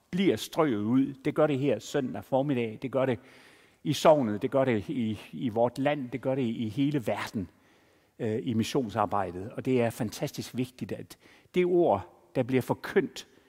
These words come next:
skaber nyt liv, ændrer menneskers liv for evigt. Men der er faktisk også en, en anden, en anden dimension, en anden mulighed i lignelsen. Og det er, at det er det ord,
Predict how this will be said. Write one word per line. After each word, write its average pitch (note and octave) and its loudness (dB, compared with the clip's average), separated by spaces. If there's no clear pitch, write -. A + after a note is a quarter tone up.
skaber A2 -4
nyt B2+ -4
liv, A2+ -6
ændrer G#2+ -8
menneskers G#2 -10
liv G#2+ -10
for - -6
evigt. G#2 -8
Men C3 -4
der C#3+ 0
er D3 -2
faktisk - -4
også F#3+ -4
en, B2 -2
en B2 -2
anden, C3+ -4
en A2 -6
anden D3 -2
dimension, A#2+ -6
en A#2+ -8
anden A#2 -2
mulighed A2+ -4
i A2 -4
lignelsen. A2 -4
Og B2+ -10
det B2 0
er, A2+ -2
at - -12
det A2+ 0
er G2+ 0
det A#2+ -6
ord, D#3 -4